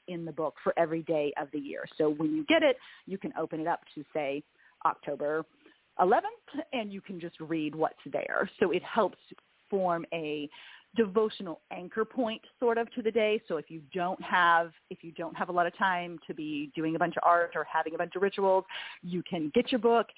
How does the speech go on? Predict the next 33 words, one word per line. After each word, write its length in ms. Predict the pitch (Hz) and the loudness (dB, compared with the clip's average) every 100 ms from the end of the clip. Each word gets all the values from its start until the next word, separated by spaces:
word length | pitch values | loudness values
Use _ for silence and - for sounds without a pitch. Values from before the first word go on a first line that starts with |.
| - - | -20 -14
you 100 | 196 | -12
can 160 | 190 - | -12 0
open 260 | 208 190 226 | 0 2 -2
to 80 | 247 | -2
the 80 | 214 | -2
day 440 | 220 196 196 196 - - 180 180 | 2 2 2 -2 -6 -18 -6 0
that, 220 | 165 165 - _ 131 | 2 0 -4 _ -8
uh, 240 | 160 - 175 | -6 -6 -6
the 60 | 165 | -6
day 180 | 185 | -4
of 80 | 196 | -4
the 60 | 196 | -4
month 240 | 202 202 185 | -6 -8 -8
that 100 | 196 | -8
it 100 | 185 | -4
is, 280 | 170 165 160 - | -4 -4 -6 -8
and 140 | 170 | -8
you 80 | 160 | -8
can 240 | - 165 | -6 -2
read 260 | 156 156 143 | 2 2 2
the 80 | 170 | 2
message 380 | 151 - 147 - - | 2 2 0 -2 -4
there 320 | - 143 143 - | 2 4 4 2
and 180 | 151 - | 0 2
take 160 | 160 165 | 2 2
a 40 | |
moment 340 | 160 151 151 - | 2 2 0 -4
to 100 | 170 | -2
either 240 | 175 151 | 2 6
offer 280 | 160 160 147 | 6 4 0
it 60 | 139 | -2
out 180 | - 190 | 0 4
loud 360 | 208 208 214 | 4 4 2